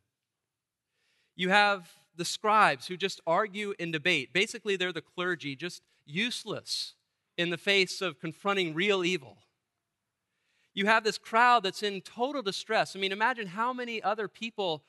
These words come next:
are waiting in line to be healed and be delivered.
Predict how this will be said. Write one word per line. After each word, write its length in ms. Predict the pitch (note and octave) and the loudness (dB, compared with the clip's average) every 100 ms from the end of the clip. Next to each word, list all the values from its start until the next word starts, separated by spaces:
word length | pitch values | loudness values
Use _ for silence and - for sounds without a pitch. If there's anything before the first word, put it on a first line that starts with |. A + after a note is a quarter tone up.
| _ | _
are 120 | E3+ D#3+ | -2 0
waiting 380 | F3+ A#3+ A3+ | 2 0 0
in 120 | F#3 E3+ | 0 0
line 300 | F#3+ G3 E3+ | 0 -2 -6
to 60 | |
be 140 | D3+ D#3 | -8 -10
healed 440 | - G3 F#3+ C#3 | -8 -6 -4 -6
and 100 | C3+ | -8
be 100 | C3+ | -8
delivered. 500 | C#3+ C3+ F3+ C3 | -8 -8 -10 -12